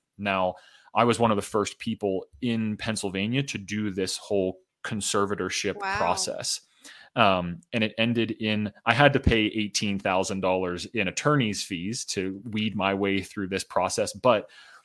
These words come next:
Speaker 1: if you look at the court records, if you look at the tax assessment, my name is on this house with a one dollar purchase,
Speaker 2: That's
Speaker 1: um, that
Speaker 2: crazy.
Speaker 1: I actually, <laughs> yeah, thank you. I actually turned around and ended up selling it to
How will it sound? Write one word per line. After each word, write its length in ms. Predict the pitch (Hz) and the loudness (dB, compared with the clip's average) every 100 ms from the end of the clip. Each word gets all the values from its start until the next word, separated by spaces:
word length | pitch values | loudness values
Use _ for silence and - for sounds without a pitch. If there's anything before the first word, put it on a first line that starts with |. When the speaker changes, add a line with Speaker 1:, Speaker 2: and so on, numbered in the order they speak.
| _ _ _ - | _ _ _ -2
Speaker 1:
if 120 | 113 | 0
you 80 | 110 | 4
look 160 | 113 113 | 4 4
at 80 | |
the 60 | 120 | 0
court 300 | - 147 139 | 4 6 6
records, 380 | 117 - 135 120 | 4 4 4 4
if 100 | 107 | 0
you 100 | 107 | 0
look 140 | 110 | 0
at 100 | 107 | -2
the 100 | 110 | -2
tax 360 | 104 - 110 - | -2 2 2 2
assessment, 480 | 113 104 98 107 98 | 0 2 0 -2 -2
my 200 | 104 107 | 2 2
name 240 | 107 110 | 2 0
is 120 | 104 | 0
on 220 | 98 101 101 | 0 0 0
this 140 | 98 | -2
house 300 | - 120 110 | 2 4 4
with 160 | 104 101 | 0 -2
a 100 | 98 | -2
one 380 | 98 107 110 | 2 2 2
dollar 320 | 104 101 101 95 | 4 4 4 0
purchase, 640 | - 107 - 76 92 - - - | 0 -2 -2 -6 -4 -6 -8 -8
Speaker 2:
That's 200 | 185 180 | -6 0
Speaker 1:
um, 260 | 104 95 180 | 2 2 2
that 80 | - | 2
Speaker 2:
crazy. 120 | 101 | 2
Speaker 1:
I 40 | |
actually, 420 | 101 - 110 110 - | 0 0 -2 -2 -8
<laughs> 100 | - | -6
yeah, 300 | 139 139 147 | 4 8 8
thank 320 | 123 139 143 139 | 8 6 6 2
you. 180 | 110 | -2
I 100 | 107 | 2
actually 260 | 127 131 117 - | 0 0 -4 -4
turned 240 | - 120 | -2 0
around 280 | 117 117 123 | 4 4 4
and 200 | 113 113 | 2 -2
ended 240 | 117 113 113 | -4 0 -2
up 120 | - | -2
selling 320 | - 113 110 | 0 0 0
it 120 | 107 | -4
to 320 | - 113 104 | -2 -2 -2